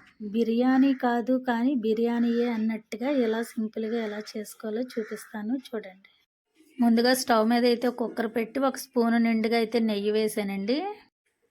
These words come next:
అలా నెయ్యి వేడవుతున్నప్పుడే కొద్దిగా ఆయిల్ కూడా వేసాను.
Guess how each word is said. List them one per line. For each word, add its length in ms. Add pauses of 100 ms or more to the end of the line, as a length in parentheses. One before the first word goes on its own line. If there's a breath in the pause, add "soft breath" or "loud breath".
(120)
అలా 180
నెయ్యి 280
వేడవుతున్నప్పుడే 1000
కొద్దిగా 400
ఆయిల్ 280
కూడా 240
వేసాను. 680